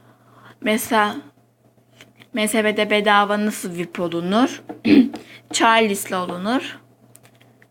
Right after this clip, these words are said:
Hiçbir gerçek adam öldürdün mü? Hayır, tabii ki de. Bu nasıl bir saçma soru? En sevmediğin ders ne? En sevmediğim ders benim, e, şey, İmam Hatip'e git-,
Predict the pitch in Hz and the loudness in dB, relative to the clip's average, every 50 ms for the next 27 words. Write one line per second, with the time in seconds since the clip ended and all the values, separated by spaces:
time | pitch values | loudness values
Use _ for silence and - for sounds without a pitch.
0 | _ _ _ _ _ _ _ _ _ _ - - - - 254 254 277 277 277 - | _ _ _ _ _ _ _ _ _ _ -12 -8 -2 0 2 2 2 2 0 -6
1 | - - - - - 233 226 233 226 226 220 208 208 208 208 233 214 208 - 220 | -12 -12 -12 -8 -2 0 0 0 2 2 2 2 2 2 2 0 0 2 2 0
2 | 214 214 220 214 - - 196 196 190 190 180 190 190 190 185 170 190 196 196 185 | 4 4 2 2 2 0 2 2 2 2 2 2 2 2 2 2 2 0 0 0
3 | 185 180 185 190 - - - 226 202 196 196 190 180 185 - - 196 175 160 170 | -2 -2 -4 -4 -4 -4 -2 2 2 4 4 2 0 -2 -2 -4 -4 -4 -2 -2
4 | 170 165 160 156 - - 127 - 175 180 - 220 262 302 311 302 - 202 240 226 | -2 -2 -2 -4 -10 -12 -6 -4 -4 -4 -2 -4 -4 -4 -4 -6 -10 -10 -10 -10
5 | - - 208 185 190 - - 214 214 214 220 - - 214 226 240 233 - _ _ | -12 -10 -12 -12 -10 -10 -10 -10 -10 -10 -12 -14 -14 -14 -14 -16 -18 -20 _ _
6 | _ _ _ _ - _ _ _ _ _ _ _ _ _ _ _ - - - - | _ _ _ _ -20 _ _ _ _ _ _ _ _ _ _ _ -14 -14 -14 -14
7 | - - - - - - - - - - - 233 233 240 240 - 240 233 226 226 | -18 -20 -20 -20 -20 -20 -20 -18 -6 2 2 4 4 2 0 0 0 0 0 0
8 | 220 214 226 220 214 214 208 208 214 214 262 - - - 214 196 190 196 214 285 | 0 -2 -2 -2 0 2 2 4 2 2 0 -4 -4 -4 -2 0 0 0 0 -2
9 | 285 285 - - - - - _ - - 190 196 196 196 - 208 196 190 185 180 | -2 -6 -12 -20 -20 -20 -20 _ -6 -6 -4 -4 -4 -6 -6 -6 -6 -6 -6 -8
10 | 180 175 165 170 170 170 170 170 165 165 165 165 175 208 269 - - - - _ | -8 -8 -8 -8 -8 -8 -8 -8 -4 -2 0 0 0 -2 -4 -8 -12 -16 -16 _
11 | - 185 180 180 185 202 254 - - - - - 214 196 190 190 - - 202 190 | -8 -6 -6 -4 -4 -4 -6 -6 -8 -16 -10 -6 -4 -2 -2 -2 -2 -2 -4 -4
12 | - - 196 202 196 196 196 196 - - - 196 185 180 185 | -4 -6 -6 -4 -4 -4 -4 -6 -8 -6 -4 -4 -4 -6 -12